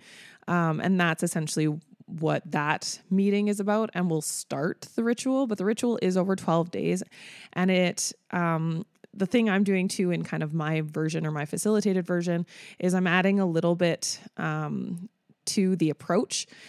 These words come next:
so that it is intentionally,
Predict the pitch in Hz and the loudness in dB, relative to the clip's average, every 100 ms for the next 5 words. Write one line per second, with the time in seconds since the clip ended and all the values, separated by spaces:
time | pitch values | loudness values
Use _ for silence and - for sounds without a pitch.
0 | - - - 214 196 175 165 160 - - | -20 -12 -2 0 2 2 0 -2 -6 -12
1 | - 208 220 220 185 190 185 190 185 190 | -2 2 4 4 2 0 0 -2 0 0
2 | 190 180 165 165 170 | 0 0 -2 -4 -6